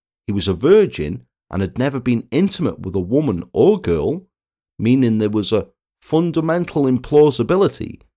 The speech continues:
of a sixteen-year-old virgin having the ability to commit such a crime,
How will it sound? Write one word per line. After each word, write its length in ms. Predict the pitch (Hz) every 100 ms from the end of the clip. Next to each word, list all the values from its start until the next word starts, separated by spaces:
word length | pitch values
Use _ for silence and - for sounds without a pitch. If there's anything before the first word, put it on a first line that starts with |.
| _ _
of 80 | -
a 60 | -
sixteen-year-old 1120 | - - - - 175 185 180 160 143 143 98
virgin 540 | 139 185 180 - 73
having 360 | 73 - 110 110
the 140 | 110
ability 560 | 101 - 127 175 - 120
to 160 | - -
commit 440 | 87 92 135 -
such 300 | - 87 -
a 60 | -
crime, 500 | - - 98 87